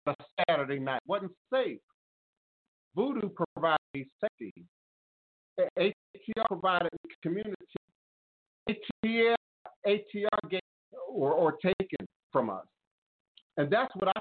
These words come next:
try and present and, and bring for you here every day. I'm building a virtual evening, a virtual house, a virtual community, a virtual temple space of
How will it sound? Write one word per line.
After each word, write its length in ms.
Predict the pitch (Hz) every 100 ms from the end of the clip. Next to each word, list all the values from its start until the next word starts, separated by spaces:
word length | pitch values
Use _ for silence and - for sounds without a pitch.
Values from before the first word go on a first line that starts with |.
| -
try 100 | 185 156
and 140 | 147
present 420 | 170 - 151 143 -
and, 500 | 147 _ _ - 135 -
and 140 | 139 127
bring 340 | 147 143 143 - -
for 120 | 135
you 260 | 127 135 131 143 147
here 160 | 135 123 - _ _ - 147
every 100 | 143
day. 260 | 143 104 - _ _ _ _ _
I'm 160 | 139 147 - 180
building 200 | 196 190 -
a 80 | 160
virtual 640 | 208 214 247 226 214 220 214 _ _ _ _
evening, 400 | 160 160 - 147 - -
a 60 | 202 - -
virtual 440 | 175 175 - 165 165
house, 180 | 147 113 - _ 107
a 40 | - -
virtual 340 | 151 - 160 -
community, 380 | 170 131 104 90 - _ _ _ _ _ _ _ -
a 40 | 95
virtual 460 | 151 170 208 208 -
temple 300 | 208 208 - -
space 260 | 156 107 - _ _ _ _ _ _ _ -
of 200 | 160